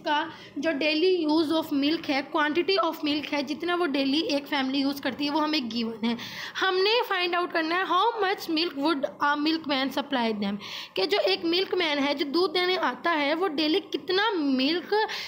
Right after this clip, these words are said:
सप्लाई करता है उस एक घर में जहाँ तीन फैमिलीज रहती हैं। So quantity of first milk used, quantity of milk used by first family five whole one by two, second family one whole one by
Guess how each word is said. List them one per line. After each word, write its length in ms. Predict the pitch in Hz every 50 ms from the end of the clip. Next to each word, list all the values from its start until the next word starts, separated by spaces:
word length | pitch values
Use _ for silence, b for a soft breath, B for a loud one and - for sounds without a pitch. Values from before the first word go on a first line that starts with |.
| B - -
सप्लाई 400 | 381 - - - 349 311 311 339
करता 300 | 349 330 294 294 285 320
है 160 | 311 302 330
उस 280 | 359 - - 370 - -
एक 220 | - 311 320 285
घर 160 | 269 285 254 254
में 140 | 302 320
जहाँ 280 | 262 285 285 262 311 302
तीन 220 | 311 294 285 285
फैमिलीज 380 | 277 294 254 226 226 240 254 254
रहती 340 | 247 247 - - 247 214 185
हैं। 140 | 185 180 B B B B B B - -
So 80 | 403 403 403
quantity 400 | 381 370 370 370 415 415 370 427 427
of 100 | 403 403 -
first 240 | 359 370 359 370 370 392
milk 180 | 403 392 - 320 349 359
used, 340 | 349 359 359 285 - - - -
quantity 380 | 349 339 339 339 330 403 427 427
of 80 | 440 -
milk 240 | 339 370 403 330 339 359
used 160 | 359 359 302 285
by 140 | 370 370 - -
first 180 | 349 370 - -
family 420 | - 392 392 370 381 381 349 330 - B B B B B B _ - -
five 280 | 330 302 311 381 392 - -
whole 400 | 330 311 277 320 311 302 320 311
one 200 | 302 285 285 277
by 140 | 330 359 381 381
two, 140 | 392 403 453 480 B B B B B B B - -
second 400 | - - 349 - - 415 453 -
family 320 | 415 415 403 392 392 415 415 370 - - - 622 - - 285 277
one 180 | 311 339 381 370
whole 200 | 349 349 339 359 330 294
one 180 | 285 262 254 247
by 60 | 277